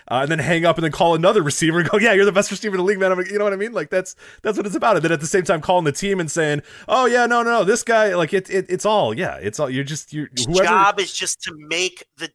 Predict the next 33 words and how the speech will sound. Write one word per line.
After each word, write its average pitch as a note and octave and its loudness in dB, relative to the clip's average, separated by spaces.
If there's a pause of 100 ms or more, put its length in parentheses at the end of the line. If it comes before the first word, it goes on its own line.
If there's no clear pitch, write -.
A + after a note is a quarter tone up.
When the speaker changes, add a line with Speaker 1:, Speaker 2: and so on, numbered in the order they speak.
Speaker 2:
deal. C#3 -10
Speaker 1:
Right. C#3 -2
Speaker 2:
Period. D#3+ -2
Speaker 1:
Whoever F#3 2
you're F#3 -2
talking - -6
to - -2
Speaker 2:
Job E3+ 0
Speaker 1:
at E3 0
Speaker 2:
is - -14
to E3+ 2
Speaker 1:
that D3 2
Speaker 2:
make B2+ -6
the A#2+ 0
Speaker 1:
moment, B2 0
Speaker 2:
deal. - -12
Speaker 1:
get B2 -6
the A#2 -2
most B2 -4
money C#3+ -4 (240)
for A2 -8
your G2+ -6
client B2+ -6
at F#2 -8
that A2 -2
time. G#2 -4
The G2 -10
second D3 -6
you C#3 -4
hang C3 -2
up B2+ -6
the B2+ -8
phone, G2+ -4